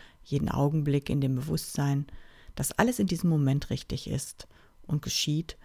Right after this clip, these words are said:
so wie es gut für uns und alle anderen ist. Diese Sichtweise beinhaltet ein tiefes Vertrauen in das Leben,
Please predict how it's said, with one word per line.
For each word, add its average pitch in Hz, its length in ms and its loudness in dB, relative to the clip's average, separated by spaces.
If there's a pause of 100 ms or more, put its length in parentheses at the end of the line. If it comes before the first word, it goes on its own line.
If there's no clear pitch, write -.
(100)
so 175 200 -2
wie 202 100 4
es 208 140 -2
gut 220 220 0
für - 180 -2
uns 156 360 2
und - 240 -2
alle 196 180 0
anderen - 340 0
ist. - 380 -8 (1160)
Diese 240 220 6
Sichtweise 165 720 2
beinhaltet 156 680 0
ein 143 120 0
tiefes 175 440 -2
Vertrauen 160 520 0
in 135 160 2
das - 220 -4
Leben, 151 420 2